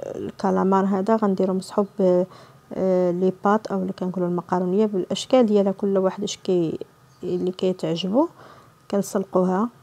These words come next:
فحالياً كتسلق المقارونه، ما صورتهاش، ولكن راه كلشي كيعرف يسلق المقارونيه. وكنعملوا لها لوص-، آه، صوص طوماط ديالها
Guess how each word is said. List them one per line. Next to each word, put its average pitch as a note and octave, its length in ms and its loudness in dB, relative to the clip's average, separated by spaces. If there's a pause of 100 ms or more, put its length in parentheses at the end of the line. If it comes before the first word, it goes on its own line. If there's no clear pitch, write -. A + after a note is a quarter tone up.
(180)
فحالياً F#3+ 760 -2
كتسلق - 600 -4
المقارونه، F3+ 640 -2
ما F3+ 60 -2
صورتهاش، F#3+ 680 -4
ولكن A#3+ 380 0 (360)
راه A3 60 2
كلشي A3+ 300 -4
كيعرف G#3 380 2
يسلق - 380 -6
المقارونيه. F#3+ 760 0
وكنعملوا C4 580 0
لها B3 180 0
لوص-، B3 380 -2
آه، G#3+ 240 0
صوص - 480 -4
طوماط F#3 540 -2
ديالها F3+ 480 -2